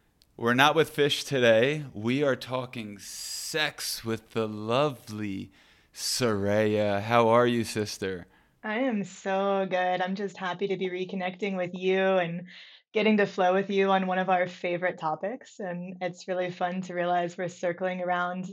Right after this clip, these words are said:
Speaker 2: uh, back to it four years from when it first started.
Speaker 1: Wow, exactly. So today's conversation will be about sex, porn, presence,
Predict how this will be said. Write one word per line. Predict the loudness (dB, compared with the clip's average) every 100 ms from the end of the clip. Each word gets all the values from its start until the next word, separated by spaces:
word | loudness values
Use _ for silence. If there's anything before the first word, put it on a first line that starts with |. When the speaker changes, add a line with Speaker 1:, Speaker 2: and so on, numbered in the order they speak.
| -10
Speaker 2:
uh, | -4 -4
back | -2 -2 -2 -4
to | -2
it | -2
four | -2 -2
years | 0 2 2 0
from | -6 -6
when | -4 -6
it | -8
first | -6 -6 -6
started. | -6 -4 -4 -8 -14 _ _ _ _ _ _ _ _ _ _ _ _
Speaker 1:
Wow, | -16 -12 -6 -2 0 0 -2 -2
exactly. | -4 -4 -6 -2 -2 0 -4 -6 -8 -6 -8 -10
So | -8 -4 2 4 6 4 0 -6 -20 -20 -10
today's | -2 2 2 0
conversation | -2 -2 -2 -2 -4 -4 -6 -4 -4
will | -4
be | -4 -4 -4 -4 -6
about | -6 -6 -4 -2 -2 -4 -8 -16
sex, | -12 -6 -2 0 -2 -8 -10 -8 -10 -14 _ _ _ _
porn, | -16 -4 0 0 2 0 0 -2 -2 -4 -8 _ -20 _ _
presence, | -8 2 4 4 0 -2 -2 -6 -8 -10 -10 -12